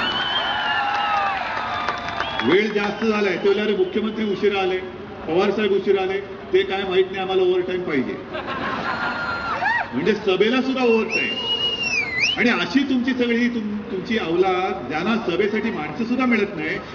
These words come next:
अरे, माझ्या व्यासपीठावरती जेवढी माणसं आहेत, तेवढी तुमच्या समोर सभेला सुद्धा असतील की नाही मला माहिती. आणि इकडे जे सगळे जण बसलेले आहेत, आपला खुला कारभार आहे,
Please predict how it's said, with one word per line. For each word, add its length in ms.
अरे, 140
माझ्या 220
व्यासपीठावरती 720
जेवढी 220
माणसं 320
आहेत, 140
तेवढी 140
तुमच्या 260
समोर 400
सभेला 200
सुद्धा 280
असतील 240
की 60
नाही 140
मला 100
माहिती. 340
आणि 120
इकडे 280
जे 140
सगळे 240
जण 180
बसलेले 400
आहेत, 280
आपला 200
खुला 280
कारभार 340
आहे, 100